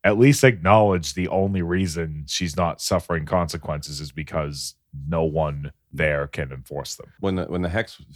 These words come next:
Speaker 2: first started to come down and WandaVision was fighting White Vision, you know, e-, everybody started falling apart, including her, her kids and Vision, right? Uh, she clearly freaked out, and then she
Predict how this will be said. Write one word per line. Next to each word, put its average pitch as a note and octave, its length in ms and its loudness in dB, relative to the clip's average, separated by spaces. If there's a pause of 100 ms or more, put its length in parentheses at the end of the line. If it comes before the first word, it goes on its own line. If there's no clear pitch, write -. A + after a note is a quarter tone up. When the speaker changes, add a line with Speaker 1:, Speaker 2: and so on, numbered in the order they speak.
Speaker 2:
first A2 280 -2
started F#2 260 2
to E2 60 -10
come E2+ 240 -4
down D#2 480 -2 (140)
and D2+ 280 -8 (220)
WandaVision D#2+ 520 -2
was D2+ 160 -6
fighting D2 360 -4
White D#2 220 -2
Vision, C#2+ 360 -8 (280)
you F2 100 -2
know, C#2+ 260 -4
e-, D#2 220 -2
everybody E2 420 -2
started D2+ 280 -2
falling D2+ 320 -2
apart, D2+ 560 -2
including D2+ 440 -6
her, C#2+ 280 -8 (480)
her D2 80 -12
kids D2+ 580 -6
and C#2 340 -10 (320)
Vision, D2 280 -6
right? D2 220 -8 (920)
Uh, D2+ 220 2 (140)
she - 380 -8
clearly E2 340 0
freaked - 300 -6
out, C#2 320 0 (380)
and D2+ 80 -6
then D2+ 120 -2
she D2 200 -8